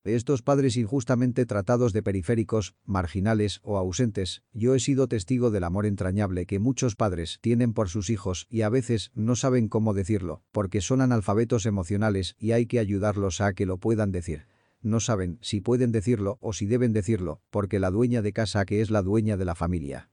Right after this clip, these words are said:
no se sabe si se lo permite o no. Además, los hombres se autoanulan,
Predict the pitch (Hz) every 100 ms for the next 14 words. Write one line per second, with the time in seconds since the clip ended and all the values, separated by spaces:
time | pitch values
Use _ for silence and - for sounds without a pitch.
0 | _ 113 107 110 120 117 101 95 - -
1 | 98 104 95 98 92 113 113 95 101 95
2 | 90 - _ _ _ 107 101 110 127 117
3 | 110 123 123 123 104 98 92 90 107 110
4 | 107